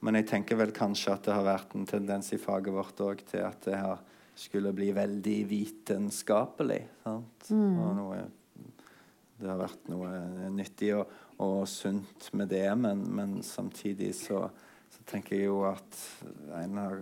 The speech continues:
Speaker 1: kanskje mistet litt av syne det, ehm, det som er å lære av kunst og litteratur, og det som er å lære av en-, enkelteksempelet.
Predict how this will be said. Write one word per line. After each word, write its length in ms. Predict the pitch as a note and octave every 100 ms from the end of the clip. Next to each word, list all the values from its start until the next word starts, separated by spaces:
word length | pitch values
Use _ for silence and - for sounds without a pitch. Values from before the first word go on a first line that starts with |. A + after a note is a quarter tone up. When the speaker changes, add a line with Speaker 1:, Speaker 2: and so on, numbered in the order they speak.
| D2+ C2+ C2 - -
Speaker 1:
kanskje 340 | - G2 -
mistet 580 | G2 E2+ G#2 G#2 - G2+
litt 280 | G2 G2 -
av 140 | G2+ -
syne 800 | - - G#2+ G2 F#2 F#2+ G2+ G#2+
det, 200 | G#2 F#2+ F#2+ - - - - - - - - - G2+
ehm, 400 | G2 F#2+ F#2 E2+ - - - _ _ _ - - -
det 220 | - G2+ G2+
som 160 | G2+
er 80 | G2
å 80 | G2
lære 640 | G2 F2+ E2+ F2+ G2+ G#2 G#2+ F#2+ F#2 - - -
av 300 | - G#2 G2+
kunst 440 | - G#2 G#2+ - -
og 100 | F#2
litteratur, 720 | G2 - G2+ - G#2 G#2 G#2
og 80 | G2+
det 80 | G2+ G2+
som 140 | G#2
er 100 | G2+
å 40 | G2+
lære 300 | G2+ G2 G2+
av 80 | G2
en-, 200 | G2+ G2 -
enkelteksempelet. 1800 | A#2 C#3+ D#3+ - - C#3+ - - - - - C3 C#3 - - - -